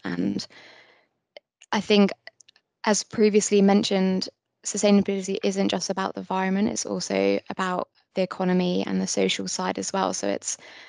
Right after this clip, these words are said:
making sure everyone realizes in construction, you know, we want, like, a profit as well. We want the job,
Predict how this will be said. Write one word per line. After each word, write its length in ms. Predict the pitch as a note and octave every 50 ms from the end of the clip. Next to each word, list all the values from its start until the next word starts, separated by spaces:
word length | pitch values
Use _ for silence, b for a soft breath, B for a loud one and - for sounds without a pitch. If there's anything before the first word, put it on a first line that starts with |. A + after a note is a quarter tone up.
| B B B
making 260 | - G3+ F#3+ G#3 G3
sure 200 | F#3 - F#3+ F#3
everyone 340 | F3 F#3 F#3 F#3 F#3 F#3 F3+
realizes 840 | F3+ F#3 F#3 F#3 F#3 F#3 F#3 F#3 - G3+ G3+ G3 F#3+ - - - -
in 100 | - G3
construction, 500 | F3+ F3+ F3+ - G3 - - - - F#3
you 140 | F3+ F#3 F3+
know, 180 | F#3 G3+ - - B B B B B B B -
we 140 | A#3 A#3+ A#3
want, 300 | G#3 G#3+ G3+ G3+ - -
like, 140 | - G3
a 40 | G#3
profit 320 | - - G3+ G3 - G3 -
as 140 | F#3+ -
well. 360 | - G3 G3 F#3+ F#3+ F#3+ F#3+ F#3
We 160 | G3 G3+ G3
want 160 | F#3+ G3 F#3
the 80 | F#3+ F#3
job, 240 | - G3 F#3 F#3+